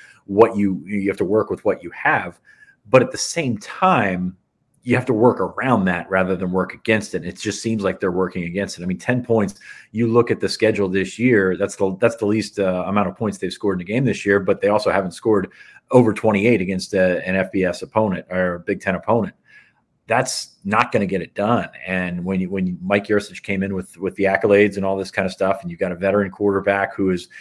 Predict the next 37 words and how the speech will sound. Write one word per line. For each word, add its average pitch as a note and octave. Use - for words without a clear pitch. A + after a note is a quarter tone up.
hot C3
and A2+
cold, B2+
but G#2
you G#2+
can't B2+
have A2
him G2+
running F#2
cold G2+
as F#2
much F#2+
as E2+
he's, F#2
he, F#2
he's F#2
been. F2
I F2+
mean, G2+
I G2+
think G2+
that's F#2+
kind F3
of G#2
something A2
we'll G#2+
get G2+
to G2
a, -
a G2+
little G#2
bit G2
later G2
with F2+
the -
quarterbacks. F#2
But G#2+